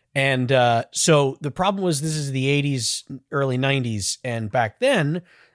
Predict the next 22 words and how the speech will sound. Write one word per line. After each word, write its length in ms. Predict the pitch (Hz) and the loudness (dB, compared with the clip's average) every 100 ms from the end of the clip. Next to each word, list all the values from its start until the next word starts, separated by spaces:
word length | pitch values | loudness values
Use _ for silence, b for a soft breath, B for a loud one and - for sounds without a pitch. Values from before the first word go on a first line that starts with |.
| _ | _
the 420 | 143 143 139 131 127 | -6 -2 0 -2 -4
thing 240 | 160 143 | -2 -2
was, 300 | 135 131 117 | -2 -4 -6
okay, 300 | - 170 160 | -4 -4 -4
prednisone. 600 | 135 147 120 107 110 - - | -2 -2 -2 -4 -8 -14 -16
Just 220 | - 151 - | -10 -10 0
all 480 | 170 175 180 180 180 | 4 6 6 6 4
the 100 | 175 | 2
prednisone 720 | 165 151 147 139 147 147 151 | 2 2 0 0 0 0 -2
all 420 | 143 143 143 139 | 0 2 2 0
the 80 | 131 | -2
time. 420 | - 110 101 - _ b b b b | -4 -6 -6 -14 _ b b b b
And 300 | 147 139 127 | 0 0 2
that's 200 | 135 139 | 0 0
all 180 | 160 190 | 0 0
well 180 | 185 165 | 0 0
and 200 | 139 120 | -2 -4
good. 460 | 139 160 107 73 - b b | 0 0 0 -6 -18 b b
But 180 | - 135 | 0 0
the 60 | - | 0
problem 420 | - 147 139 139 | 0 2 2 2
is, 220 | 139 123 | 2 0